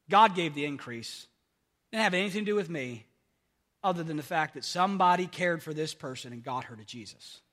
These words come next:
Got her to Jesus. You say, "Well, what if they won't come?" You'd be surprised. You'd be surprised. There's some people I'm praying about tonight. I'm praying God saves them. There's some people, boy, they're, I, I went,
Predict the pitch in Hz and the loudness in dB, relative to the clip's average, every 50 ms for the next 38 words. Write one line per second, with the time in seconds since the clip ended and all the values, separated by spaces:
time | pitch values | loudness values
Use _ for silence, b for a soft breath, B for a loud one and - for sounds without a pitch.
0 | _ _ _ _ _ _ _ _ - 170 160 160 165 156 147 147 151 135 - 165 | _ _ _ _ _ _ _ _ -10 -8 -6 -6 -6 -8 -10 -10 -10 -8 -6 -2
1 | - 208 196 190 196 202 190 B B B B - 208 226 247 220 220 233 233 240 | 0 0 2 4 6 4 4 B B B B 6 8 8 8 8 6 4 4 4
2 | 233 240 233 - - 240 233 202 160 127 117 120 131 - 165 202 185 185 214 185 | 2 2 0 0 2 2 2 2 0 -6 -10 -14 -16 -12 -10 -8 -6 -6 -4 -6
3 | - - 180 - - 160 135 110 95 - - - - - _ _ _ _ _ _ | -6 -8 -8 -8 -6 -6 -4 -6 -8 -12 -18 -20 -20 -20 _ _ _ _ _ _
4 | _ _ _ _ _ _ _ - 165 175 165 175 180 - - 165 - - 139 - | _ _ _ _ _ _ _ -8 -6 -4 -2 -2 -4 -4 -8 -10 -14 -16 -18 -18
5 | - - - - - _ _ _ _ _ _ _ _ _ _ _ _ _ - 208 | -18 -20 -20 -20 -20 _ _ _ _ _ _ _ _ _ _ _ _ _ -4 -2
6 | 208 - 220 180 160 208 214 185 190 190 190 190 180 - 202 196 196 190 180 190 | -2 -2 -2 -2 -2 -2 -2 -2 0 0 0 0 0 0 -2 -2 -2 -2 -2 -2
7 | 185 185 - - 175 170 170 180 185 180 - _ _ _ _ _ _ _ _ _ | -2 -2 -4 -6 -4 -4 -2 -2 -4 -6 -10 _ _ _ _ _ _ _ _ _
8 | _ - 151 143 - - 185 180 180 165 160 165 156 151 143 127 - - 180 175 | _ -16 -16 -8 -4 -2 0 0 0 -2 -2 -2 -2 -2 -4 -6 -6 -4 -4 -2
9 | 180 175 160 156 170 165 160 151 143 135 135 _ _ 180 180 170 - 165 139 - | -2 -4 -6 -6 -8 -8 -8 -10 -12 -16 -18 _ _ -8 -6 -6 -6 -8 -8 -8
10 | 190 196 - 175 165 151 170 175 170 160 151 160 165 170 156 b b b b b | -8 -8 -6 -6 -6 -2 -2 0 0 0 -2 -2 -4 -4 -6 b b b b b
11 | b b - 139 156 151 - 165 170 175 185 190 185 | b b -6 -4 -4 -4 -2 -2 0 2 2 2 0